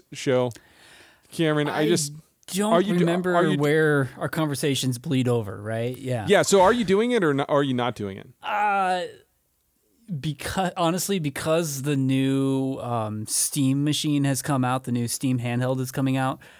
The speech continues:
Speaker 2: I very likely won't because I, I have the Switch. It'll be totally fine and is gonna be the Metroid machine, and that's totally fine.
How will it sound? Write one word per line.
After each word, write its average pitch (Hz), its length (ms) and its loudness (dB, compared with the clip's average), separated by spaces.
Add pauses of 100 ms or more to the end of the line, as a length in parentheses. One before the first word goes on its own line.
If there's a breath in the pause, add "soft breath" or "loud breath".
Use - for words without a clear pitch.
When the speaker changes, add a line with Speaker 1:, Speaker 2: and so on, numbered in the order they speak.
(340 loud breath)
Speaker 2:
I 127 220 0
very 131 340 2
likely 127 340 0
won't 107 340 -4 (140)
because 117 220 -6
I, 107 120 -8 (140)
I 117 120 -6
have 127 260 0
the 131 80 -4
Switch. 120 340 -8
It'll 123 160 -6
be 117 140 -6
totally 131 340 -2
fine 117 400 -8 (560 soft breath)
and 123 600 0
is 127 160 -4
gonna 196 160 0
be 131 120 -2
the 127 80 -2
Metroid 123 380 -2
machine, 135 520 -2 (140)
and 127 160 -4
that's 110 160 -6
totally 120 320 -2
fine. 117 440 -4